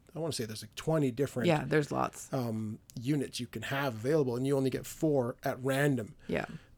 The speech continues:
Speaker 1: Um, to, to play the game every time you play it. So every time you play it, it's gonna be completely different. And
Speaker 2: Yeah.
Speaker 1: every time a unit gets killed, it's off the
Speaker 2: It's
Speaker 1: board.
Speaker 2: out
Speaker 1: It's
Speaker 2: of the
Speaker 1: no
Speaker 2: game.
Speaker 1: longer available to you.
Speaker 2: Yeah.
Speaker 1: So, oh, it's just, it's a cool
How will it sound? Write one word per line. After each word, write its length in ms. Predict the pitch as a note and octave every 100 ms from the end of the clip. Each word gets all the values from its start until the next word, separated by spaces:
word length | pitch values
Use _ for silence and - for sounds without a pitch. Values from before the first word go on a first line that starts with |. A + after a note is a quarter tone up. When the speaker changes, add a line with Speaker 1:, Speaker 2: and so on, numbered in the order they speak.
| -
Speaker 1:
Um, 520 | D3+ C3+ B2+ B2 C3+ - _ _ -
to, 200 | C#3+ C3 - - -
to 100 | C3
play 240 | - B2+ A#2
the 100 | A#2
game 300 | B2 B2 A#2
every 260 | B2+ B2+
time 220 | C#3 A#2
you 80 | A2+
play 180 | - D#3
it. 80 | C3+
So 80 | E3+
every 180 | F#3+
time 180 | F#3 D3
you 60 | A#2+
play 160 | C3
it, 40 | A#2+
it's 100 | -
gonna 140 | A#2
be 60 | A2
completely 460 | A#2 - D3 B2
different. 380 | B2 B2+ C3+ C3+
And 100 | D3+
Speaker 2:
Yeah. 60 | F3
Speaker 1:
every 140 | F#3
time 200 | F3+ D#3+
a 40 | B2
unit 320 | B2 B2+ B2
gets 200 | G#2 -
killed, 440 | - E3 F#3 G3
it's 120 | D3 C3
off 200 | C3+ -
the 60 |
Speaker 2:
It's 100 | A2+
Speaker 1:
board. 240 | - D#3 D#3+
Speaker 2:
out 120 | E3
Speaker 1:
It's 40 |
Speaker 2:
of 40 | D3
the 60 | D3
Speaker 1:
no 80 |
Speaker 2:
game. 220 | D3 C#3+ C3+
Speaker 1:
longer 400 | C#3 B2+ A#2+ - _
available 500 | C#3+ A#2+ C3 E3+ E3 E3
to 160 | -
you. 40 | E3
Speaker 2:
Yeah. 200 | C3+ C#3+ - - - -
Speaker 1:
So, 460 | - E3 C#3+ C3 - - - -
oh, 240 | C#3+ C#3
it's 140 | B2 -
just, 200 | E3 D#3
it's 160 | C3 B2
a 120 | G#2+ - -
cool 600 | A#3 B3 G3 D3 A#2